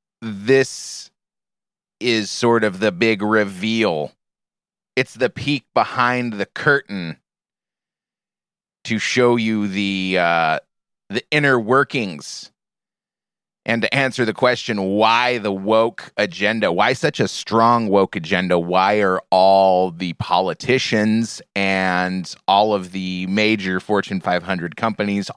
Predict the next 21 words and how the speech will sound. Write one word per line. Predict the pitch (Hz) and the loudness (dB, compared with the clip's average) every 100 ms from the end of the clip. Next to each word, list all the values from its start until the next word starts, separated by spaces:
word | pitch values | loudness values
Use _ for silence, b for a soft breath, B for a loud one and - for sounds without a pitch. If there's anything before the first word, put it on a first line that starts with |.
| - | 2
all | 120 123 123 - _ _ _ _ _ _ _ _ _ _ _ - | 4 6 4 0 _ _ _ _ _ _ _ _ _ _ _ -12
jumping | 98 - 147 143 143 120 | -4 0 0 0 -2 0
into | 117 113 110 - - 101 98 92 | 2 2 0 -2 -2 0 0 0
the | 92 90 85 85 82 _ _ | -2 -4 -4 -6 -12 _ _
climate | - 131 131 127 120 - | -2 0 2 0 -4 -6
change? | - 110 101 101 101 95 - - - _ _ _ _ _ _ _ _ _ _ _ _ _ _ _ | -2 0 2 0 -2 -2 -6 -12 -16 _ _ _ _ _ _ _ _ _ _ _ _ _ _ _
I | 95 90 | -2 0
don't | 71 | -4
know, | 65 | -8
you | 69 76 | -10 -10
wanna | 82 78 | -10 -6
call | - 90 | -2 0
it | 90 | 0
a | 92 | 0
myth, | 123 143 127 - | 2 2 2 -4
you | 110 | -2
wanna | 107 95 | -2 -2
call | - 98 95 | 0 2 2
it | 92 | 2
a | 90 90 90 87 | 2 4 2 0
debate. | 95 85 92 117 120 120 - - - - | -4 -6 -2 0 0 -2 -8 -16 -16 -18